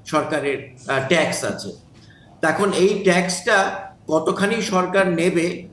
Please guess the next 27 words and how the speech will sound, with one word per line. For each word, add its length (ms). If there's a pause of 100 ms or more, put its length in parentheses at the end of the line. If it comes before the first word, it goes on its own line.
(460)
সেটার 280
উপরেই 340
নির্ভর 460 (100)
করছে 440 (380)
যে 80
এই 420
দামটা। 640 (220)
তা 60
আমরা 200
যদি 220
ধরে 320
নিই 160
যে 100
ফর্মুলাটা 720
ঠিক 300
আছে, 460 (240)
তাহলে, 440
আহ, 240
সমন্বয়টা 600
যেভাবে 440
করা 240
হয়েছে 240
ঠিকই 420
আছে, 220 (540)
কারণ 160
আন্তর্জাতিক 760
বাজারে 640